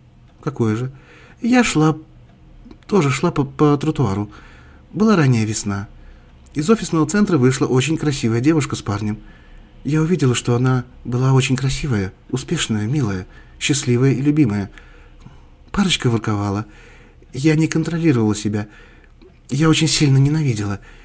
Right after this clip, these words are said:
Я всю свою злобу, всю свою ненависть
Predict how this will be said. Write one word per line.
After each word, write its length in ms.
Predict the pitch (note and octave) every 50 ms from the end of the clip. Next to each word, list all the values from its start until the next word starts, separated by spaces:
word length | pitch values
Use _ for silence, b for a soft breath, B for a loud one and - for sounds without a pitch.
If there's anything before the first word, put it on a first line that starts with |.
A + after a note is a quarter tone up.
| b b b
Я 200 | D#3+ F3+ F3+ E3+
всю 260 | - - - G#3 F#3+
свою 300 | - - D#3 D#3+ D#3+ D#3
злобу, 540 | C#3+ D#3 F#3 G#3 F#3 D#3 B2 G#2+ G#2+ - B B B B B B B B B
всю 460 | - - - - - - - G3 F#3
свою 320 | - - - D#3+ E3 D#3+
ненависть 640 | D#3+ E3 D#3+ C#3 B2+ A#2 A2 G#2+ G#2+ - - - -